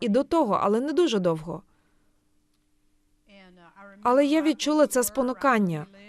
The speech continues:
Спершу це було спонукання молитися на мовах одну годину у день.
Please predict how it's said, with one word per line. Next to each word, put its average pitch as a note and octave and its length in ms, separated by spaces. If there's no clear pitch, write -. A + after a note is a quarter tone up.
Спершу E4+ 460
це E4 140
було D4 200
спонукання C#4 640
молитися B3+ 560
на A3 140
мовах A3+ 500
одну A3 320
годину F#3+ 440
у G#3 80
день. E3 360